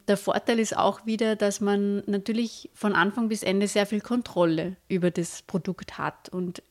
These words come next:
ganz viel Einfluss auf die einzelne Folge hat. Und die Folge ist dann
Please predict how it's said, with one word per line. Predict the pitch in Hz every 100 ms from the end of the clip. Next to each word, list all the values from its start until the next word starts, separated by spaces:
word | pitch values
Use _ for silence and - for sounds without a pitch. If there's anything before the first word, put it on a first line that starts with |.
| - -
ganz | 165 185 202 - -
viel | - - 208 208 208 - _
Einfluss | - 151 180 - 180 170 - - -
auf | 180 -
die | 190 160
einzelne | 170 - 175 -
Folge | - - 190
hat. | 175 -
Und | 190 185
die |
Folge | 190 185 226
ist | -
dann | 233